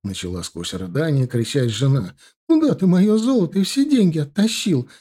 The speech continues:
Я уверена была, что тут без уголовщины не обошлось, что он бандит». «Какой бандит? Он хуже! Он власть!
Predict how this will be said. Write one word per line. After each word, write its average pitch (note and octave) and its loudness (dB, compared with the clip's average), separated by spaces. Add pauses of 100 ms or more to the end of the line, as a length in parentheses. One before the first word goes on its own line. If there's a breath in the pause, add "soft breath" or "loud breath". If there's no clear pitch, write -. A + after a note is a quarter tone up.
(120)
Я D3+ 0
уверена A#3 4
была, G#3+ 2
что A3 0
тут A#3 0
без G#3+ 2
уголовщины A3+ 2
не G#3 4
обошлось, A#3 2
что - -2
он A3 4
бандит». B3 2 (480)
«Какой G3 -6
бандит? F#3+ -6
Он G3+ -2
хуже! A3 -6 (180)
Он C#3+ 0
власть! D#3 -4